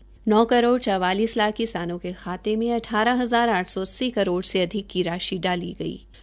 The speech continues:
मोदी सरकार के बारह वर्ष पूरे होने के उपलक्ष्य में केंद्रीय राज्य मंत्री कृष्ण पाल गुर्जर ने पलवल और हथीन में स्वच्छता अभियान का शुभारंभ किया। राष्ट्रीय परीक्षा एजेंसी की कल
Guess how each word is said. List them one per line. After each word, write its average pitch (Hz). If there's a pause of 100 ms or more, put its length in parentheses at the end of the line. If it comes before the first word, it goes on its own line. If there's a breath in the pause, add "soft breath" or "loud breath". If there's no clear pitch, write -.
(140)
मोदी 247
सरकार 262
के 277
बारह 208
वर्ष 269
पूरे 220
होने 202
के 196
उपलक्ष्य 190
में 226
केंद्रीय 202
राज्य 180
मंत्री 190 (120)
कृष्ण 233
पाल 226
गुर्जर 196
ने 214
पलवल 185
और 180
हथीन 208
में 226
स्वच्छता 247
अभियान 180
का 175
शुभारंभ 175
किया। 165 (920 soft breath)
राष्ट्रीय 220
परीक्षा 190
एजेंसी 185
की 220
कल 180